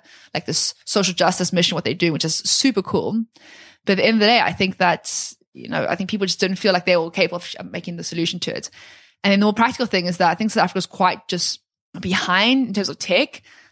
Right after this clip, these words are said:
Like, the thing of just, like, building a platform, which, <clears throat> you know, is,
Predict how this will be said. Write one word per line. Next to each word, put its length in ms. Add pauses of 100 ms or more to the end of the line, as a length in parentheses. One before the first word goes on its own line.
Like, 400
the 180
thing 200
of 80
just, 100
like, 140
building 200
a 60
platform, 500
which, 320
<clears throat> 280
you 100
know, 120
is, 360